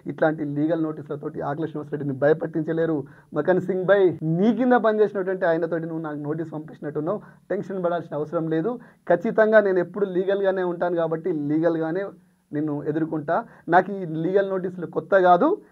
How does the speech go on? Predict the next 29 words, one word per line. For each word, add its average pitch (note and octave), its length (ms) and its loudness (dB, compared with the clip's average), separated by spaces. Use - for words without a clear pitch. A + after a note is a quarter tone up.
కానీ F3+ 220 4
నువ్వు F3+ 300 -2
చేస్తున్న G#3+ 340 0
కుట్రలు G3+ 420 -2
రామగుండం F#3+ 680 0
ప్రజలకు A#3 380 6
చెప్పడంలో F#3+ 720 4
నేను D#3+ 180 0
ఖచ్చితంగా D#3+ 440 -4
కొత్త F3 240 -8
కొత్తగానే F3+ 420 -4
వస్తా. D#3+ 480 0
నేను D3+ 340 2
కోరుకంటి D#3+ 420 -4
చందర్ని E3 520 -2
కాదు, D#3 420 -2
నీ, F3 320 -2
నువ్వు E3 160 -2
వేసే F3 340 -2
డ్రామాలు, E3+ 560 -4
కుట్రలు E3+ 500 2
ఆయన F#3 220 8
మీద G#3 200 4
పారుతాయేమో F3+ 600 2
కానీ E3 160 -2
ఆకుల D#3+ 260 0
శ్రీనివాసరెడ్డి D3+ 460 -6
మీద C#3+ 140 -6
పారేయి. D#3+ 440 -2